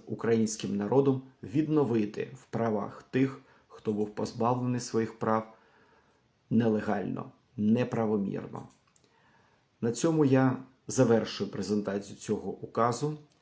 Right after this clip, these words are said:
Норма права введена, і чим скоріше тепер в Республіці Україна почне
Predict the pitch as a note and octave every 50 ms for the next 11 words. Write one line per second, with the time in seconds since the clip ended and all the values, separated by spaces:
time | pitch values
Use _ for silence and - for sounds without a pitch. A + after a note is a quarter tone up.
0 | _ _ _ _ _ _ _ _ _ _ - A2+ A2+ B2+ B2+ A#2+ A2 G2+ G2+ G2+
1 | - G#2+ G#2 G2 G2 G2 - - - - - - F2 F2+ G2+ A#2 A#2 A2+ G#2+ A#2+
2 | B2 C3+ C#3+ D3 - - _ _ _ _ _ _ _ _ _ - A#2+ A#2+ A2 F2+
3 | - - _ _ _ _ _ _ _ _ _ _ - - - D3+ D#3 D#3 - -
4 | - _ - - - - - - C#3 C3 B2+ A#2+ A2+ G#2 - - - - - -
5 | - _ - A#2 G#2+ - - B2 A2+ G#2 - - G2+ A2 A2+ A2 - - E3 D#3
6 | D3 C#3 C3 C3 - - - - - - - A2 A2 A2 A2+ A2 A2 G2+ G2+ -
7 | - - - _ _ _ _ _ _ - A2+ - - - - A2 A#2 A#2 G#2+ F#2